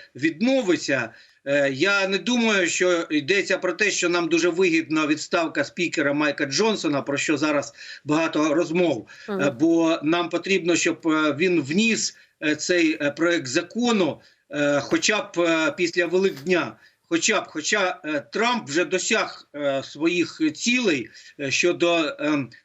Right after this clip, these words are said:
Speaker 1: обескровлення, е, України в плані отакої допомоги потужної. Е, і, е, зрештою, щоб ми отримали і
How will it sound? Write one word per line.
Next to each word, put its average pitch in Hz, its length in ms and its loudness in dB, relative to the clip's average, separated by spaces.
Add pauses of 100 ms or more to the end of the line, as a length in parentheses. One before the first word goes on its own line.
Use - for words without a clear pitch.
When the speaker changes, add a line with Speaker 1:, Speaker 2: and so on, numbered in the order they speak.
(160)
Speaker 1:
обескровлення, 170 1160 0
е, 143 100 0
України 175 720 0
в 151 100 -4
плані 165 460 2
отакої 151 480 2
допомоги 160 560 0
потужної. 135 720 -2 (420)
Е, 147 320 0
і, 202 340 2 (140)
е, 160 160 2
зрештою, 175 840 2
щоб 151 280 -4
ми 208 100 2
отримали 196 800 2
і 220 360 0